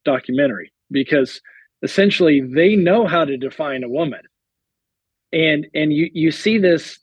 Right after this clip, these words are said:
this, uh, as they're mimicking what they know a woman to be. And so to answer your question, I would answer it, first of all, in three ways, uh, ontologically, phenomenologically, and biologically. And I think it has to be answered that way.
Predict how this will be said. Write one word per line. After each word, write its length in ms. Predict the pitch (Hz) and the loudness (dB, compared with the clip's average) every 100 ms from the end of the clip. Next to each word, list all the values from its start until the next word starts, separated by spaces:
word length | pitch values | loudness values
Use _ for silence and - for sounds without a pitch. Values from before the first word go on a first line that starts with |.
| - | -12
this, 420 | 139 156 - - - | -2 -2 -2 -8 -4
uh, 380 | 139 131 123 123 _ _ _ _ _ _ - 180 - | -2 -2 -4 -8 _ _ _ _ _ _ -16 -6 -6
as 140 | - - | -6 -4
they're 200 | 156 156 | 0 2
mimicking 760 | 156 185 226 175 160 135 131 | 4 6 4 4 0 -2 0
what 260 | 123 190 170 | 2 2 2
they 160 | 180 180 | 2 4
know 320 | 165 160 165 | 2 2 0
a 100 | 143 | -2
woman 380 | 147 160 139 120 | -2 -2 -2 -4
to 140 | 143 | -6
be. 340 | 127 120 - _ _ _ _ _ _ | -4 -6 -8 _ _ _ _ _ _
And 160 | 160 143 | -6 0
so 300 | 165 160 156 _ - | 4 4 0 _ -4
to 100 | 170 | 0
answer 280 | 175 202 180 | 0 2 2
your 120 | 170 | 0
question, 440 | - 180 - 156 | 0 0 0 -4
I 80 | 147 | -4
would 140 | 151 151 | -4 -4
answer 340 | 160 156 151 | -4 -4 -4
it, 180 | 143 - _ | -4 -8 _
first 260 | 175 160 | -2 0
of 80 | 160 | 0
all, 320 | 147 135 131 _ _ _ _ _ | 0 0 -2 _ _ _ _ _
in 240 | 143 139 131 | -8 -6 -4
three 220 | 151 151 | 0 2
ways, 480 | 139 123 110 - - - | 2 0 -4 -12 -14 -10
uh, 260 | 131 123 135 | -8 -6 -6
ontologically, 920 | 151 170 196 170 151 143 143 143 143 | -4 -2 2 2 2 0 -2 -2 -2
phenomenologically, 1040 | - 160 160 196 160 139 131 123 135 139 131 | -4 -4 -2 0 0 -2 -4 -6 -6 -4 -4
and 100 | 123 | -2
biologically. 720 | 143 143 131 117 104 - 131 | 0 2 0 -4 -10 -8 -6
And 80 | 123 | -6
I 40 | |
think 240 | 127 151 147 | -4 -4 -2
it 80 | 139 | -2
has 240 | 151 139 | -2 -2
to 80 | 143 | -4
be 160 | 127 135 | -2 -2
answered 240 | 131 139 | -2 -2
that 180 | 123 117 | -2 -4
way. 240 | 120 107 | -6 -6